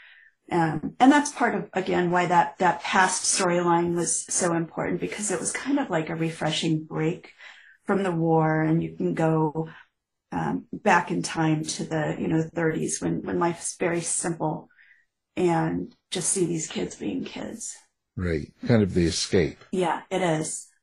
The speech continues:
Speaker 2: And, and so how do you, now writing this compared to what you typically write, how, how would you describe the difference in the writing?
Speaker 1: Well, you know, I, the writing is a, a totally different voice. I mean, this is a,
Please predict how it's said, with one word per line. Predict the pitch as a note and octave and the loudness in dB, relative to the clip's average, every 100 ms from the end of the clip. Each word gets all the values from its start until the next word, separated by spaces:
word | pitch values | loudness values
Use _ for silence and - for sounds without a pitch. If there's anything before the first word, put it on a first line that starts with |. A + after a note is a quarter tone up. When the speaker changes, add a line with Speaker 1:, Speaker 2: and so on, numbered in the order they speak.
| _ | _
Speaker 2:
And, | A#2 C#3+ | 0 4
and | D3+ D3+ | 4 4
so | - D3 A#2 - - | 6 4 4 -2 -10
how | - C3+ F3+ | -8 2 6
do | G3 | 8
you, | G3+ F3+ - - | 8 6 4 -2
now | - C#3+ | 4 6
writing | D3 C#3 C#3 A2+ | 8 8 8 6
this | G#2 C3 A2+ | 6 4 2
compared | - G#2 A2+ A2 G#2 | -2 -2 2 0 0
to | G#2+ G2 | -2 -2
what | F2+ - | -2 -2
you | F#2+ | -2
typically | - C#3+ D3+ G#2+ E2+ | 2 0 2 0 0
write, | D2 C#2 - - - | 0 0 -4 -16 -14
how, | - C3+ - - - - _ _ | 0 0 0 -6 -14 -20 _ _
how | - D3+ | 0 4
would | D3+ D3+ | 4 4
you | |
describe | C#3 A2 - A2+ G#2+ G#2 | 2 2 2 4 2 0
the | E2 | -2
difference | G2 F#2 F#2 - | 0 0 -2 -2
in | F#2+ F2 | -2 0
the | |
writing? | E2+ E2+ D#2 - _ _ | 0 0 -2 -6 _ _
Speaker 1:
Well, | A#3+ C4 C4+ C4+ - - | 8 10 10 8 2 4
you | C4+ C#4 | 8 8
know, | C4 | 8
I, | - B3 A#3+ B3 - _ _ | 6 4 2 -2 -10 _ _
the | C4+ | 2
writing | C4+ D4+ F#4 C#4 | 6 4 4 0
is | G#3+ | 0
a, | G3+ F3 | 0 0
a | - G#3+ | 0 -2
totally | - - C4 C#4+ A#3 | -4 -6 -4 0 -2
different | G3 G#3+ G#3 F3 E3 | -2 -2 -2 -2 -6
voice. | - F3 D#3+ D#3+ - | -6 -2 -2 -4 -6
I | F#3+ F#3 | -2 0
mean, | F#3 F3+ | 0 0
this | F#3+ - G#3 | -2 -2 -2
is | F#3+ F#3+ | 0 0
a, | E3+ E3+ - | 0 0 -2